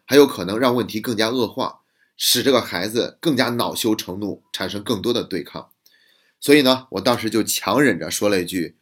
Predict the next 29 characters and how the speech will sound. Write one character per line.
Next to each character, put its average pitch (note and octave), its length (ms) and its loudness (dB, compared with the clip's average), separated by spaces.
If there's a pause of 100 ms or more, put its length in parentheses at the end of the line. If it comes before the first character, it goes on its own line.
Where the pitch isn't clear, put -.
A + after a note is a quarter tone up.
(260)
，“哦， G2+ 240 0
我 D#2 300 -4
知 F2 120 -4
道 A#2 160 2
了， F2 180 -10 (100)
你 A2 100 -8
想 G2 180 -6
回 F2+ 240 -6
家。 B2+ 320 -4 (540)
那 A#2 320 -2
如 B2 140 -2
果 D3 100 4
你 A2+ 100 -2
不 B2 200 -4
哭， - 440 2
等 F2 140 -10
下 A2+ 240 -2
课 B2+ 300 0
了， D#2+ 180 -6 (240)
我 F2 100 -6
愿 G2 160 2
意 F2 40 -4
跟 F#2+ 200 -8
你 F#2 220 -10
一 F3+ 100 -2
起 G2 200 -2
想 E2+ 200 -8
办 D#2+ 200 -12
法。 - 240 -16